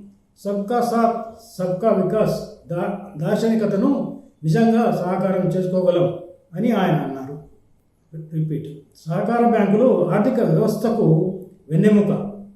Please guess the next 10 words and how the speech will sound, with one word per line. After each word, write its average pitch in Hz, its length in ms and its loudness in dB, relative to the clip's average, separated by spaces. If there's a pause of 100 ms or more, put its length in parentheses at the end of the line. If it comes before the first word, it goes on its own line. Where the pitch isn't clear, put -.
(200)
మాత్రమే 202 500 0
కాకుండా, 175 600 -2 (240)
లక్షలాది 226 640 0
కుటుంబాలకు 208 840 0 (260)
బలమైన 226 720 2 (340)
జీవనోపాధి 196 760 6 (640)
వనరు 180 560 0
అని 220 260 2
ఆయన 180 260 0 (380)
అభివర్ణించారు. 175 800 2